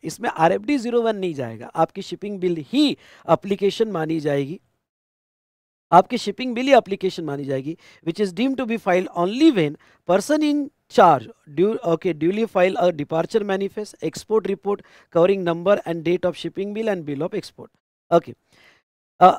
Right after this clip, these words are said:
और आपकी, अ, शिपिंग बिल फाइल तब माना जाएगा जब यहाँ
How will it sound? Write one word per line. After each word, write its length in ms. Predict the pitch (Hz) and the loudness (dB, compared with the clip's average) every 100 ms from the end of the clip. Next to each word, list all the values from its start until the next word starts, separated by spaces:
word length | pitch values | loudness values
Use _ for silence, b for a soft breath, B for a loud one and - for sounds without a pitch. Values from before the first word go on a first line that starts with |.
| - | 6
और 180 | 220 262 | 8 8
आपकी, 480 | - 185 196 294 247 | 6 4 4 -4 -8
अ, 320 | - 175 - 165 | -4 -2 -2 -4
शिपिंग 380 | 214 196 262 | -6 -6 -4
बिल 160 | 262 277 | -4 -4
फाइल 340 | 220 190 214 220 - | 0 0 0 0 4
तब 140 | 285 | 4
माना 260 | 254 202 180 | 4 2 0
जाएगा 380 | 147 139 143 233 | -2 -4 -4 -6
जब 340 | 180 214 - _ _ 156 | -2 -4 -4 _ _ -4
यहाँ 280 | 151 185 | 2 2